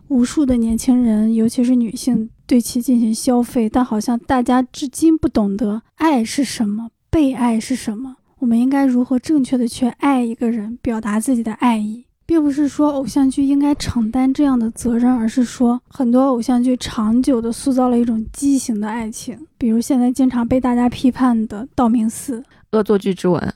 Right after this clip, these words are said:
Speaker 1: 啊，对，对，
Speaker 2: 嗯。
Speaker 1: 我的天呐。
Speaker 2: 我，我还，我记得有人说，呃，在《恶作剧之吻》那个原漫画里面，江直树其实是有家暴倾向的，他打过女主角，扇过女主角巴掌。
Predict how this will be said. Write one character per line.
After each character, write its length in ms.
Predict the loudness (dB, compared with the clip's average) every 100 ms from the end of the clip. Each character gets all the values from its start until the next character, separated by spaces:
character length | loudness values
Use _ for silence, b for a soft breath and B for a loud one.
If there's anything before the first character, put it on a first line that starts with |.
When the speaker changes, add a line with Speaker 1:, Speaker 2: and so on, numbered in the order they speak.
| -12 _ _ -4
Speaker 1:
啊， 100 | -2
对， 320 | 2 2 2 -2 -2
对， 220 | 0 2
Speaker 2:
嗯。 140 | 2 0
Speaker 1:
我 40 |
的 140 | -4
天 280 | -4 0 2
呐。 140 | 2 -2 B B
Speaker 2:
我， 140 | -2 2
我 140 | 2
还， 180 | 2 0
我 80 | -2
记 160 | 0
得 80 | 2
有 80 | 2
人 200 | 2 0
说， 360 | 0 0 2 -2 -6 _ -6
呃， 100 | -4
在 160 | 0 0
《恶 180 | 0
作 220 | 0 0 0
剧 200 | -2 -2
之 140 | 2
吻》 220 | 0 0
那 80 | 0
个 100 | 0
原 180 | 0 0
漫 220 | -2 -2
画 220 | -2 0
里 120 | 0
面， 320 | 0 0 0 -2
江 220 | -2 -2 0
直 160 | 0
树 220 | -2 -2
其 260 | -2 -2 -2
实 80 | -2
是 320 | -2 -2 0
有 100 | 0
家 240 | -2 -2
暴 220 | 0 0 0
倾 180 | 0
向 200 | 0 0
的， 100 | 0
他 140 | -2 -2
打 240 | -2 -4
过 160 | -2 0
女 120 | 0
主 160 | -2 -2
角， 160 | -4 -8 -14
扇 260 | -8 -4 0
过 120 | 0
女 120 | 0
主 120 | 0 0
角 120 | -2
巴 240 | -2 -2
掌。 160 | -4